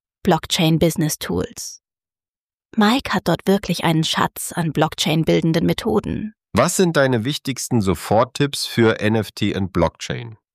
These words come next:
Speaker 1: Drei Blockchain-Waffen. Erstens,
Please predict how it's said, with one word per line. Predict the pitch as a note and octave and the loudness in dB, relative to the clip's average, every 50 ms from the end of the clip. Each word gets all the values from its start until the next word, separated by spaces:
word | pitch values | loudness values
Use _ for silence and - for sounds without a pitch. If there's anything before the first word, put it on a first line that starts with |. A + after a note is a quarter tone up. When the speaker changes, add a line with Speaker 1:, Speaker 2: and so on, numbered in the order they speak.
| _ _ _ _ - | _ _ _ _ -4
Speaker 1:
Drei | B3 A3+ A#3 A#3+ B3 C4+ C4+ | 0 2 2 2 2 0 2
Blockchain-Waffen. | - G#3+ F#3+ - - - - F3 D#3+ E3+ D#3+ D3 D3 - - G#2+ F#2 - - _ _ _ _ _ _ _ _ _ _ _ _ _ _ _ _ _ _ _ _ - | 2 2 2 2 0 -4 -2 0 0 0 0 0 -2 -2 -4 -6 -8 -8 -8 _ _ _ _ _ _ _ _ _ _ _ _ _ _ _ _ _ _ _ _ 0
Erstens, | G#3 F3+ D#3+ - - - - F3+ G#3+ C4 - - - - _ | 0 0 0 -2 -6 -4 -4 -2 -2 -4 -6 -12 -16 -18 _